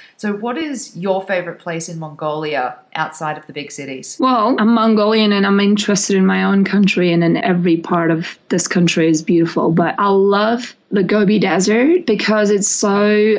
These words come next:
Speaker 2: vast, kind of like you drive there for two hundred kilometers and you see something beautiful, like nice rock formations or nice cliff or dinosaur site or sand dunes.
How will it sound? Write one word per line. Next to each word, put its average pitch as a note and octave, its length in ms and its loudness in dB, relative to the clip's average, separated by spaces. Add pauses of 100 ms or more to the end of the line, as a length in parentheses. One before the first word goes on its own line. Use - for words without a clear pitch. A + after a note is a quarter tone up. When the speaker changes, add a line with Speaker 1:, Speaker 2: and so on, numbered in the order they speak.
Speaker 2:
vast, G#3+ 680 0
kind G#3+ 180 0
of G#3+ 80 2
like G#3 240 0
you A#3 80 2
drive A#3+ 460 0
there G3+ 260 0
for G3+ 160 -8
two A3 240 -2
hundred G3+ 260 2
kilometers G3 520 0
and F#3 160 4
you G#3 120 4
see A3+ 220 0
something G3 380 2
beautiful, G3 420 0
like E3 300 0
nice F#3+ 400 2
rock F#3 260 0
formations F3+ 540 2
or E3+ 140 4
nice F3+ 260 2
cliff - 500 -2
or F#3 240 2
dinosaur F#3+ 520 2
site - 480 -2
or F3 240 2
sand F#3+ 420 2
dunes. E3+ 380 2